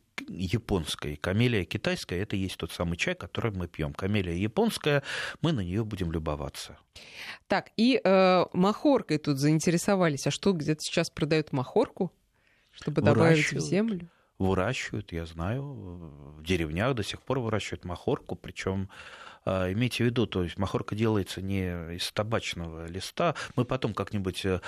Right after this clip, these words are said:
Speaker 1: расскажем про это, это вообще оч-, очень интересно. Э, но курить вредно. Э, иногда и махорку, и табак, э, используют для борьбы с вредителями.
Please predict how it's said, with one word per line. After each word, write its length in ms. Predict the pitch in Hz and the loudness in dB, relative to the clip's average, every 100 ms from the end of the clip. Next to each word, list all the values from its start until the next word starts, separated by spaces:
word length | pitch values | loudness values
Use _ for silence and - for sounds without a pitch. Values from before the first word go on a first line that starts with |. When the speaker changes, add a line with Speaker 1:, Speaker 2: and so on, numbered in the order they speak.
| - - | -12 -4
Speaker 1:
расскажем 540 | 110 120 - 180 139 92 | -2 -2 -2 0 0 -2
про 220 | 101 95 | -2 0
это, 280 | 87 - 95 | -2 -2 -6
это 480 | - 101 95 92 | -2 0 2 2
вообще 300 | 90 98 - | 0 0 0
оч-, 240 | 98 98 - | 0 0 0
очень 340 | 107 - 101 | -2 2 2
интересно. 720 | 101 - 110 87 - 82 80 - - - - | 2 2 0 0 -2 -4 -4 -6 -14 -16 -4
Э, 320 | - 95 90 90 | 0 2 2 2
но 140 | 101 | 0
курить 440 | - 127 175 - - - _ | 2 2 2 0 -4 -8 _
вредно. 600 | 95 92 87 92 113 139 - - - - | -2 2 2 2 2 2 -2 -12 -18 -6
Э, 260 | 107 104 104 | -2 0 0
иногда 480 | 107 113 113 104 95 | 0 0 2 2 0
и 60 | 92 | 0
махорку, 600 | 104 98 131 95 - 90 | -2 0 0 0 -2 -4
и 40 | |
табак, 600 | 85 98 104 160 214 - - | 0 -2 2 2 2 -2 0
э, 300 | 107 92 87 | 2 4 0
используют 760 | 90 - 127 151 151 151 107 | -4 -4 2 2 4 4 4
для 260 | 90 90 107 | 2 0 0
борьбы 360 | 113 90 90 92 | 0 -2 -2 -4
с 120 | - | -4
вредителями. 640 | 92 85 113 - 139 98 | -6 -4 -4 -4 -6 -8